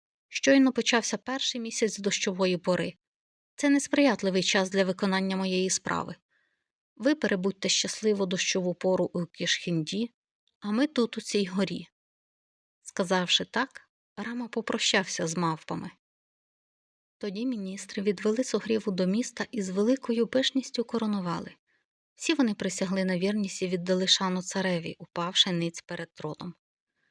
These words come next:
Вони побризкали свяченою водою із дорогоцінних ваз і піднесли жертовні дари: золото, самоцвіти, траву, масло і мед. Брали участь у святій танцівниці.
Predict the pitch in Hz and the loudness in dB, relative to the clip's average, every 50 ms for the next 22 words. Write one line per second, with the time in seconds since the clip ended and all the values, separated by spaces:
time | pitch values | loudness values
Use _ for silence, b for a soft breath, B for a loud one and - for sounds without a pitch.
0 | _ _ _ _ _ _ _ - 202 220 262 302 320 277 214 175 175 190 190 - | _ _ _ _ _ _ _ -4 2 4 4 6 6 4 4 4 2 0 0 -2
1 | - - 185 185 180 - - 180 175 - - 190 185 185 185 180 175 170 180 175 | -2 -4 -4 -4 -4 -4 -2 -2 -2 0 0 0 0 0 0 0 0 0 0 0
2 | 175 185 190 190 190 - 180 165 170 165 - - 175 180 175 175 175 - - - | 2 0 0 0 -2 -4 -6 -6 -6 -6 -2 2 2 2 2 2 0 -2 -4 -4
3 | 196 190 180 180 170 - - 170 180 214 220 - - - 180 - 185 175 190 196 | -2 -2 -2 -2 -4 -6 -6 -4 -4 -4 -6 -6 -10 -12 -6 -4 -2 -2 0 -2
4 | 190 - 226 226 220 - 226 214 - 220 208 202 220 214 208 185 190 185 175 160 | -2 -2 0 0 2 0 0 0 -2 -2 -2 -2 -2 -2 0 0 0 0 0 -2
5 | 170 - _ _ _ _ _ _ _ _ _ _ _ _ _ - 185 175 170 180 | -4 -8 _ _ _ _ _ _ _ _ _ _ _ _ _ -10 -6 0 2 2
6 | 185 208 247 254 - - 208 - - - 202 196 190 190 - - - 185 196 226 | 2 2 0 -4 -6 -8 -8 -4 -2 0 0 0 0 -2 -4 -6 -4 -4 -4 -2
7 | - 208 185 - - - 185 175 175 175 202 226 233 b b b b b b b | -2 -4 -4 -2 -2 0 0 0 0 -2 -2 -2 -2 b b b b b b b
8 | b - 233 247 269 254 240 - - - 233 - - 208 214 196 175 175 180 - | b -8 -6 -4 -4 -4 -6 -6 -4 -4 -4 -4 -2 -2 0 0 0 0 -4 -6
9 | - - - _ _ _ _ _ _ _ _ _ _ _ _ - - - - 214 | -12 -18 -20 _ _ _ _ _ _ _ _ _ _ _ _ -20 -20 -12 -6 0
10 | 180 226 254 285 294 240 202 - - 202 220 - - 233 226 - - - 202 - | 4 6 6 6 6 4 0 -2 -2 -4 -4 0 0 -2 -2 -2 -4 -6 -6 -6
11 | - - 190 185 175 175 - 196 175 - 196 196 196 180 - 240 220 247 240 214 | 0 2 4 4 4 2 -2 -6 -2 0 0 0 0 0 -2 0 4 4 4 4
12 | 170 - - - - | 2 0 -4 -10 -12